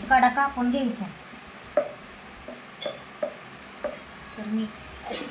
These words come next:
कडा कापून घेणार आहे छोट्या छोट्या छोट्या अशा. आई हो, पडलं बघ.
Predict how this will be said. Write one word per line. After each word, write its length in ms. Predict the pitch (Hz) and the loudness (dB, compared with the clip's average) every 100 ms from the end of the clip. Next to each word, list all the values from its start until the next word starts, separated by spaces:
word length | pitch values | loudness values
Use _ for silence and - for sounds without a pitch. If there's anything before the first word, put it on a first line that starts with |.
| - | -2
कडा 160 | 240 233 | 0 0
कापून 440 | 233 254 247 233 | 0 -2 0 0
घेणार 260 | 240 254 226 | 4 4 4
आहे 100 | 190 | 2
छोट्या 320 | 196 208 196 | -2 -4 -4
छोट्या 260 | 196 196 185 | -6 -6 -6
छोट्या 300 | 196 190 180 | -6 -6 -8
अशा. 180 | - 247 - - - - - - - - - - - 220 | -6 -8 -10 -12 -12 -12 -12 -12 -12 -12 -12 -12 -4 -2
आई 60 | |
हो, 160 | 226 233 | 0 0
पडलं 400 | 220 226 214 | 0 0 0
बघ. 80 | - | -4